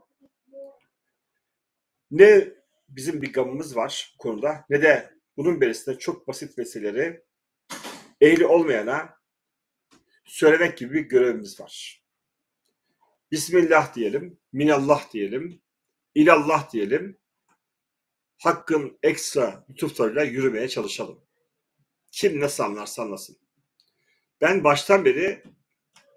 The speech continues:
sohbetlerimde konuyu açarken bazen paylaşsam mı, paylaşmasam mı diye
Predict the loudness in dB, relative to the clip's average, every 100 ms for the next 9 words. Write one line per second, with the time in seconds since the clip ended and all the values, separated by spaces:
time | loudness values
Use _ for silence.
0 | _ _ _ -20 _ _ _ _ -10 -4
1 | -2 -2 0 -2 -2 -4 -6 -6 _ _
2 | _ _ _ _ _ _ _ -6 -2 -2
3 | -2 -4 -4 -6 -10 -10 _ _ _ _
4 | _ _ _ _ _ _ _ _ _ _
5 | _ 0 2 2 0 -2 -6 -18 _ _
6 | _ _ _ _ -4 0 2 0 -2 -4
7 | -4 -4 -2 -2 -4 -10 -10 -12 -10 -8
8 | -8 -10 _